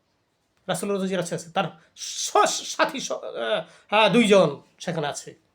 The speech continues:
তাদেরকে সালাম দিতে হয়, জিয়ারত করতে হয়। এখন আপনি বলেন এই মাজারের পক্ষে কথা বলছেন, মাজার কি? আচ্ছা, মাজার কি বুঝো তুমি?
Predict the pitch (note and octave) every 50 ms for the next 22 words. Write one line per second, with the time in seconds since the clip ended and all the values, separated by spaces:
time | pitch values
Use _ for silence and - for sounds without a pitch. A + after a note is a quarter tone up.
0 | _ _ _ _ _ - D#3 D#3 D#3+ D#3 - - D3+ C#3 C#3+ B2+ B2 - C3 A#2+
1 | A#2+ A#2+ C#3+ C#3+ A#2+ - - A#2+ - _ _ _ _ _ _ _ _ _ _ _
2 | _ _ _ _ _ _ _ _ _ _ _ _ _ _ _ _ _ _ _ _
3 | _ _ _ _ _ _ _ - D4 E4 E4 D#4+ B3 C#4 A#3+ C4 C4 B3+ B3 A3+
4 | G#3+ G#3+ G#3+ G#3+ G#3 F#3 G3+ G#3+ G#3+ G#3+ G#3 G#3 G#3 G3+ G3 F#3+ G#3 G3+ G3 F3+
5 | F#3 G3 G3 - - D#3+ E3 G3+ - C#4 A#3+ A#3+ B3 D4 D4 - B3 A3 C#4 D#4+
6 | D#4+ D4+ D4+ D#4+ D#4 D4 D4+ E4 E4+ -